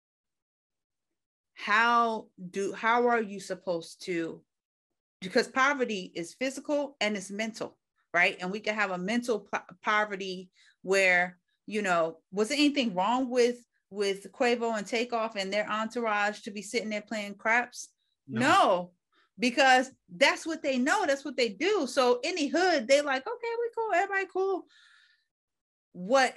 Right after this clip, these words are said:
Speaker 1: what they forgot and what isn't taught is you can't do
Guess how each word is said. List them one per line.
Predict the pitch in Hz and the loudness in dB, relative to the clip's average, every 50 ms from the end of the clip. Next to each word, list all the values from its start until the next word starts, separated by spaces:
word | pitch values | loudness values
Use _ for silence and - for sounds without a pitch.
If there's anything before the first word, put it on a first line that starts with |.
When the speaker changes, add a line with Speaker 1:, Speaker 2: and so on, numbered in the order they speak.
| - - - _ _ _ | -8 -14 -14 _ _ _
Speaker 1:
what | - 185 185 202 226 233 233 240 - | -14 -10 -2 0 0 0 0 0 -2
they | 220 214 208 | -2 -2 -2
forgot | 185 - 208 185 180 170 - 220 262 330 302 233 190 190 190 - - - - _ _ _ _ _ _ - | -2 -2 -2 -2 -2 0 0 2 4 4 6 4 4 2 0 -4 -10 -18 -20 _ _ _ _ _ _ -4
and | 208 196 190 185 | -2 -2 -2 0
what | 196 226 214 - - 208 | 2 2 2 2 2 2
isn't | 247 311 311 - 277 220 - - | 2 2 2 0 -2 -4 -6 -8
taught | - 294 311 320 302 226 - - | -2 0 2 2 2 2 0 -2
is | 202 208 202 196 190 190 190 185 185 - - - _ _ _ _ _ _ _ _ _ _ _ _ _ _ _ _ _ _ _ _ _ _ _ _ _ _ _ _ _ _ _ _ _ _ _ _ _ _ _ _ | -2 0 0 2 0 0 -2 -4 -8 -12 -18 -20 _ _ _ _ _ _ _ _ _ _ _ _ _ _ _ _ _ _ _ _ _ _ _ _ _ _ _ _ _ _ _ _ _ _ _ _ _ _ _ _
you | 160 170 180 208 226 226 208 185 214 _ | -16 -12 -10 -8 -8 -8 -10 -12 -16 _
can't | - - - - - - 226 233 233 233 226 208 180 - - _ _ _ _ _ 151 156 - | -20 -20 -20 -20 -18 -10 -6 -4 -4 -2 -2 -4 -4 -6 -10 _ _ _ _ _ -20 -18 -8
do | - 165 156 151 147 143 139 135 131 | -6 -4 -4 -4 -8 -10 -12 -14 -16